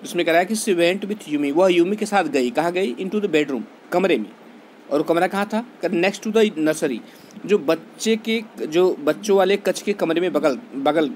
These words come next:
बगल में था। तो इस, ऐसे कह सकते हैं कि वह जो है बच्चों वाले कमरे के कक्ष के बगल वाले बेडरूम में वह गई। And stood with the boy in her arms, और वह वहाँ पर बच्चे को अपनी बाहों में लिए खड़ी थी।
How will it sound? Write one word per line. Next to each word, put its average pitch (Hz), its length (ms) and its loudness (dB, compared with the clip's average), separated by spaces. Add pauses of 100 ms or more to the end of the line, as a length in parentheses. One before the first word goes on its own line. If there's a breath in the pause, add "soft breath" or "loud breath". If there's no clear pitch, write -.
(120)
बगल 156 260 0
में 123 120 -4
था। 139 120 -4 (640 loud breath)
तो 147 280 0
इस, 135 160 -6
ऐसे 143 280 0
कह 160 80 -2
सकते 143 260 -6
हैं 180 80 -10
कि 170 60 -4
वह 170 80 4
जो 170 120 -2
है 180 60 0
बच्चों 143 300 -2
वाले 160 160 0
कमरे 156 320 -4
के 156 140 -10
कक्ष 151 260 -6
के 175 120 -4
बगल 147 380 0 (120)
वाले 139 260 2
बेडरूम 135 300 -2
में 170 100 0
वह 151 140 4
गई। 110 240 -4 (440 loud breath)
And 185 160 0
stood 220 340 -4
with 196 220 -4
the 165 180 0
boy 156 260 4
in 175 140 0
her 170 180 0 (120)
arms, 127 360 0 (300 loud breath)
और 151 120 4
वह 175 120 6
वहाँ 180 280 0
पर 202 280 -2 (360 loud breath)
बच्चे 156 300 -4
को 208 240 4
अपनी 208 300 -2
बाहों 160 260 2
में 175 120 -2
लिए 156 160 4
खड़ी 147 280 -4
थी। 190 260 -10